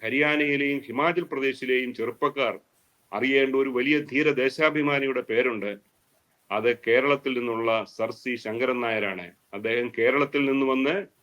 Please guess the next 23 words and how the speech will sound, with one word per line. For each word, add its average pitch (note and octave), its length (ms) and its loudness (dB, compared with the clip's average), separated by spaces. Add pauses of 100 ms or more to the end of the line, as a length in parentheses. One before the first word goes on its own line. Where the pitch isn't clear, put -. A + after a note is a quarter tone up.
(460)
നമ്മുടെ C#3+ 300 4
പഞ്ചാബിലെയും D3 760 2
മറ്റും C3+ 280 0
ജനങ്ങൾക്ക് C#3+ 420 2
വേണ്ടി B2 420 0 (560)
ബ്രിട്ടീഷ് G3+ 400 0
കോടതിയിൽ C3 420 2
പോയി A#2+ 220 2
അതിശക്തമായി A2+ 880 -2 (380)
വ്യവഹാരങ്ങൾ B2 640 0
നടത്തി A#2 300 -2
ആ A2 140 -2
പേര് A#2 320 -2
അഭിമാനത്തോടു B2+ 600 -2
കൂടി A2 300 -2
എല്ലാ A2 220 -4
ചെറുപ്പക്കാരും C#3+ 840 0 (540)
ഓർത്തിരിക്കണം B2+ 720 2 (160)
എന്ന് G#2+ 140 -6
പറഞ്ഞു. F2+ 380 -8
ഇതിന് A#2+ 160 -4
വളരെയധികം C#3 400 0
സാങ്കത്യമുണ്ട്. C#3 600 -4